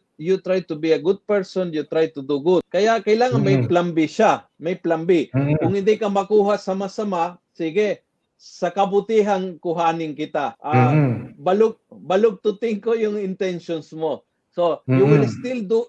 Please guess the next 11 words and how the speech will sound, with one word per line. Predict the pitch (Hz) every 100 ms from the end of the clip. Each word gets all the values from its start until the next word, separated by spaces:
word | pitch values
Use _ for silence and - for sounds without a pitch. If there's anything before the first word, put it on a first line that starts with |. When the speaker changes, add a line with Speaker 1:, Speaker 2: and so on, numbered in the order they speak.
| -
Speaker 1:
do | 139 214 254
good, | 220 208 214 208 _ _ _
pero | - 202
yung | 202 196 196 185
hangarin | 180 185 202 214 214 214
mo, | 202 180
yung | 175 180
hahanapin | 180 185 175 180 196 190 190
mo | 185 185 180
sa | 175
kabutihan | 160 165 170 165 170 151 139 135